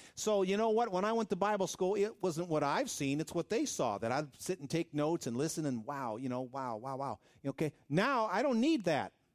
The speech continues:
It's what I've seen for forty years working for God overseas in places where bullets fly by when you do your preaching.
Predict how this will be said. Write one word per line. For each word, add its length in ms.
It's 180
what 160
I've 220
seen 340
for 140
forty 400
years 840
working 420
for 180
God 380
overseas 880
in 120
places 440
where 280
bullets 320
fly 340
by 320
when 180
you 100
do 120
your 180
preaching. 420